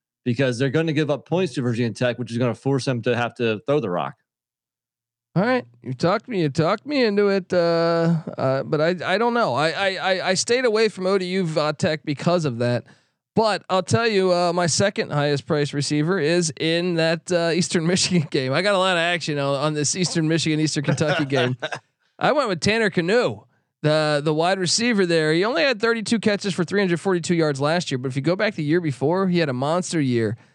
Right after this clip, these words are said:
Speaker 2: I look for him to get more, more, you know, involved with the offense this season. I know he was dinged up a little bit last year, so give me Canu at, as my, uh,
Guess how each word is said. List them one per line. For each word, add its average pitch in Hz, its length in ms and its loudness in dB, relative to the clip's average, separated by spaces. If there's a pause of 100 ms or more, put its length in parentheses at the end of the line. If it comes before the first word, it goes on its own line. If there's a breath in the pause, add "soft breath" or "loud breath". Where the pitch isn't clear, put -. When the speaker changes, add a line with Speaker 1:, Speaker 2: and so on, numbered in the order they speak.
(180 soft breath)
Speaker 2:
I 131 80 -2
look 180 180 0
for 196 140 0
him 190 120 2
to 180 60 0
get 170 160 0
more, 180 460 0
more, 190 420 0
you 165 140 -6
know, 156 140 2
involved 151 420 0
with 151 80 -2
the 143 120 -2
offense 160 560 -2 (380 soft breath)
this 160 160 2
season. 180 460 0
I - 40 -2
know 151 100 0
he 151 100 2
was 127 140 0
dinged 160 320 2
up 160 160 0
a - 20 -4
little 180 180 0
bit 175 140 0
last 170 380 -2
year, 180 200 2
so 143 300 0
give 190 220 -2
me 320 180 -2
Canu 165 640 0
at, 147 300 -2
as 151 260 0
my, 151 360 0
uh, 139 360 0